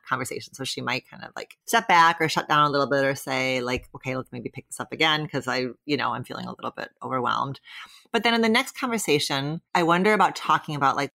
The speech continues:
what would we each be doing and feeling that would indicate to you that you are ready? Like, sort of painting a picture of what are your markers,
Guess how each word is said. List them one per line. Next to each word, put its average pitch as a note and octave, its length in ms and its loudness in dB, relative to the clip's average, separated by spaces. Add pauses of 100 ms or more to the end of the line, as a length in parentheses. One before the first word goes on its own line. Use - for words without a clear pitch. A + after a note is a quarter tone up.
what F#3+ 160 4
would C#4 160 2
we B3 80 4
each - 460 0
be C#3+ 360 2 (120)
doing D#3+ 300 2
and D3 140 -4
feeling E3+ 600 -2 (100)
that E3 120 6
would F3 180 2
indicate F3 460 0
to E3+ 120 -2
you C#3 380 0
that - 240 -6
you F3 200 0 (120)
are G3+ 240 4
ready? G#2+ 480 -4 (160)
Like, - 260 -2
sort F#3 160 0
of - 100 -4
painting G3+ 360 2
a D#3+ 120 -2
picture - 400 -6
of C3 200 -2
what F#3 500 4
are F3+ 260 6
your D3+ 640 4 (320)
markers, E3 800 2